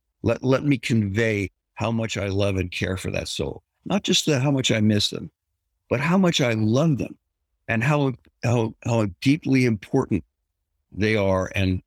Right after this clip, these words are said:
and the love between us is. And, and I think that's, that's a really important way of working with grief, is to send love. Yeah, another way of working with grief is, is to communicate to that soul. I mean, that, that, I mean, sending love is a way of communicating, but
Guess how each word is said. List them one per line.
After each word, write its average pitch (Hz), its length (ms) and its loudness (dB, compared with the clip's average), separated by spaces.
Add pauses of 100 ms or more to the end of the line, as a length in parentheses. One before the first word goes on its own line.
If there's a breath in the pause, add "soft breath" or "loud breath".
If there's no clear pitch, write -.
and 95 180 0
the 95 80 0
love 104 260 0
between 104 500 0
us - 240 -6 (440)
is. 95 340 -2 (460)
And, 120 200 -2 (260)
and 120 100 0
I 120 80 -2
think 180 180 0
that's, 165 340 -2 (300)
that's 120 220 -2
a 123 80 2
really 127 200 2
important 107 460 0
way 101 140 2
of 92 80 0
working 95 380 0
with 82 140 -4
grief, 71 320 -2
is 90 200 -4
to 90 100 -8
send 95 260 0
love. 80 140 -2 (340)
Yeah, - 160 -6
another 175 300 2
way 165 160 2
of 120 80 -2
working 117 240 -2
with 107 180 0
grief 110 320 -2
is, 110 320 -2 (180)
is 120 180 0
to 131 80 -4
communicate 185 640 0
to - 80 -4
that 69 200 -6
soul. - 280 -12 (420)
I 107 60 -4
mean, 104 140 2
that, - 200 -4
that, - 420 -6
I 95 40 -4
mean, 95 120 -2
sending 120 320 0
love 101 220 2
is 87 100 2
a 87 60 0
way 107 200 2
of 113 100 -4
communicating, 87 560 -2 (440)
but - 220 -4